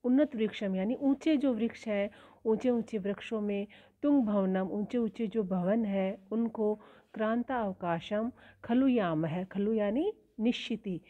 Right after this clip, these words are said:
और हम निश्चित ही क्या करेंगे, जो उन्नत जो वृक्ष हैं, जो ऊंचे ऊंचे वृक्ष हैं, ऊंचे ऊंचे भवन जो हैं, उनको हम पार करके जाएंगे।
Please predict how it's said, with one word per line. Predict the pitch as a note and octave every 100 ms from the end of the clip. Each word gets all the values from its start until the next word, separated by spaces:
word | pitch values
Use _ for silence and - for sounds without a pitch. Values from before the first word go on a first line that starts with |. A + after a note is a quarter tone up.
| - - _
और | G3 G3+
हम | G3 B3+
निश्चित | A#3+ C4 - D4+ D4
ही |
क्या | C#4+ A3+ F#3+
करेंगे, | F#3 F3 F3+ A3+
जो | A3 A#3
उन्नत | A#3+ A3+ C4 D4+ -
जो | A#3 A#3+
वृक्ष | A3 B3 - -
हैं, | A3 G#3+ G#3+
जो | G#3+
ऊंचे | G#3+ G3+ C4
ऊंचे | A#3 -
वृक्ष | G3+ B3 - -
हैं, | G#3+
ऊंचे | G3+ G3 A3+
ऊंचे | A#3+ A3 A3+
भवन | F#3 E3+ G3 B3+ B3+
जो | B3
हैं, | G#3+ F#3+ G3 - - - -
उनको | - C4+ C4+ A#3+
हम | G3 G3+
पार | G3+ F#3 F3+
करके | F#3 F#3 F#3 G#3 B3+ F#4 - - - _
जाएंगे। | F#3+ F#3 F3+ F#3+ G3 D#3+